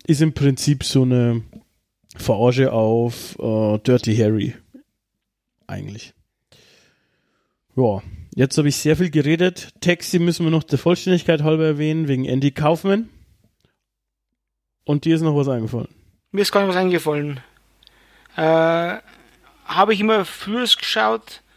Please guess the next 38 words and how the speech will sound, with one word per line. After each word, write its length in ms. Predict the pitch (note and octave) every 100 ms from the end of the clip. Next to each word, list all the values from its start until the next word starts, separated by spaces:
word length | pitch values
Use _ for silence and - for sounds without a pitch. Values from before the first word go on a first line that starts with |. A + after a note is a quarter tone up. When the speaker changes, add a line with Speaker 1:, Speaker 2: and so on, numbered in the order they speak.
| _ _ _ _ _ _
Speaker 2:
aber 240 | - F3+ G#3+
immer 300 | G#3+ G#3 F#3+
nur 200 | F#3 F3+
kurzfristig. 600 | G#3+ A3 - G3+ - -
Ein 120 | E3+
Käfig 320 | - A3 A3+
voller 200 | - G#3
Helden. 400 | F#3 G3 F3 D#3+ - _ - _ _ -
Glaub 160 | F3
ich, 80 | F3+
kann 160 | - F#3
man 100 | F3+
auch 80 | F3
noch 120 | E3
zählen. 420 | - D3+ D3 C3+ _ _ _ _ _ _ _ _ _ _ _ _ _ _ -
Kennt 200 | G3+ G#3+
ihr 60 |
das 120 | A#3+ A#3
noch? 140 | B3
Speaker 1:
Ja, 140 | D3+ - - - -
kenn 160 | - C3
ich 120 | B2+
nur 120 | C#3
vom 180 | B2 A2+
Namen 260 | A2+ A#2+ A#2
her, 120 | G#2
aber 300 | G2+ G#2 G#2+ - _ -
hab 120 | A#2
ich 140 | A#2 -
nie 180 | A#2
geguckt. 440 | A2+ G#2+ A#2 - - _ _ _ _ _ _ _ _ _ _ _ _ _ -
So 200 | - B2
wie 80 | A#2+
Mesh 380 | A2+ B2 -
auch 360 | - A#2+ A#2 -
wahrscheinlich, 540 | G#2 - A#2+ C3 C3+
Speaker 2:
Mhm. 100 | F3+
Speaker 1:
ne? 220 | E3 C3